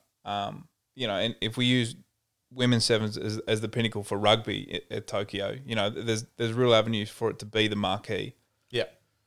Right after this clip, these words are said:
Speaker 2: Yep. Well, on that note, on that positive note, hopefully we're gonna get,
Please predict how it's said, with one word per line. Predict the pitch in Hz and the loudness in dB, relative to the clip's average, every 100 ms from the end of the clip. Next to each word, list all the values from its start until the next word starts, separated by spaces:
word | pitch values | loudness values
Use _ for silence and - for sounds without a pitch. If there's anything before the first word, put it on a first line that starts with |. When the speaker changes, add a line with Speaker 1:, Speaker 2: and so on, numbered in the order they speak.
| _ _ _ _ _ - | _ _ _ _ _ -8
Speaker 2:
Yep. | 104 - _ _ _ _ _ _ _ _ _ - | -8 -8 _ _ _ _ _ _ _ _ _ 10
Well, | 147 156 165 - - _ _ _ _ _ _ | 12 12 12 4 -20 _ _ _ _ _ _
on | 139 147 | -2 6
that | 151 143 | 6 6
note, | 135 139 143 - | 4 2 2 -6
on | 131 | -4
that | 131 - | -4 0
positive | - 139 131 123 | 2 4 4 0
note, | 120 120 123 - _ _ _ _ _ _ - | 0 0 0 -4 _ _ _ _ _ _ -2
hopefully | - 151 151 147 | 4 6 6 6
we're | 139 127 | 6 6
gonna | 127 | 2
get, | 110 117 117 | 2 2 2